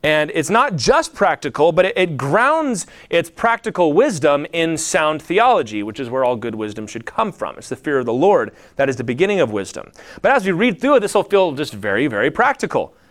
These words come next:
And that's good, 'cause the Lord doesn't just keep his instruction up in the, in the clouds where nobody can grasp it. He brings it all the way down. In this story, Jethro, who is Moses' father-in-law,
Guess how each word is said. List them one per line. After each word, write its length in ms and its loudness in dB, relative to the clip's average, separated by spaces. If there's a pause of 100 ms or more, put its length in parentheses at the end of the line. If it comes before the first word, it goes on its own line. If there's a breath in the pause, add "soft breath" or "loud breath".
(160 soft breath)
And 100 -2
that's 160 0
good, 460 2
'cause 380 -2 (280 soft breath)
the 80 -2
Lord 200 4
doesn't 240 -2
just 160 -6
keep 180 -6
his 140 -4
instruction 480 -4
up 120 -6
in 100 -6
the, 240 -6
in 80 -4
the 80 -8
clouds 380 0
where 60 -8
nobody 240 -4
can 200 -10
grasp 300 -2
it. 80 -10
He 60 -8
brings 280 -4
it 60 -2
all 360 4
the 100 -4
way 220 0
down. 440 -2 (340 loud breath)
In 240 2
this 140 0
story, 520 2 (220 loud breath)
Jethro, 760 0 (280)
who 100 0
is 140 2
Moses' 600 0 (140)
father-in-law, 800 0